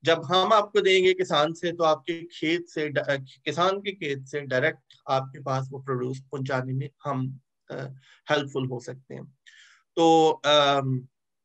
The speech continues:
इस description में आपको WhatsApp number भी मिल जाएगा, आपको,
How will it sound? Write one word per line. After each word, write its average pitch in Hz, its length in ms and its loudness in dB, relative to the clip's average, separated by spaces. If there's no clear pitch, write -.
इस - 480 -8
description 170 640 -2
में 196 280 0
आपको 131 340 -4
WhatsApp 185 260 -8
number 196 260 -2
भी 208 120 -6
मिल 202 200 -2
जाएगा, 185 380 -2
आपको, 131 640 0